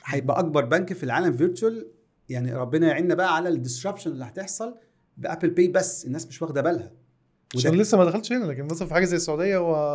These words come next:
Speaker 1: هو مؤخرا،
Speaker 2: مين خلاص.
Speaker 1: مؤخرا لسه اللائحة التنفيذية في البنك
Speaker 2: مم.
Speaker 1: المركزي بيتم، بيتم
Speaker 2: بينزلوا
Speaker 1: أعتقد خلاص
Speaker 2: regulations
Speaker 1: التوكنايزيشن
Speaker 2: للموضوع.
Speaker 1: رولز ظهرت في البنك المركزي والقواعد التنفيذية للتعامل بال-،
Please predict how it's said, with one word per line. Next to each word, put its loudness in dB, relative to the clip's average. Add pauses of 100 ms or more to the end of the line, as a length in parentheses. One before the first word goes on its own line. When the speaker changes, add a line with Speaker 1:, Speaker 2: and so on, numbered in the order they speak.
(200)
Speaker 1:
هو 2
مؤخرا، 2
Speaker 2:
مين 12
خلاص. -8
Speaker 1:
مؤخرا 2
لسه 2
اللائحة -4
التنفيذية -4
في -8
البنك 2
Speaker 2:
مم. 4
Speaker 1:
المركزي -8
بيتم، -6
بيتم -2
Speaker 2:
بينزلوا 6
Speaker 1:
أعتقد 4
خلاص 8
Speaker 2:
regulations 2
Speaker 1:
التوكنايزيشن 4
Speaker 2:
للموضوع. -2
Speaker 1:
رولز -8
ظهرت -2
في -10
البنك -6
المركزي -6
والقواعد 2
التنفيذية -4
للتعامل -6
بال-، -8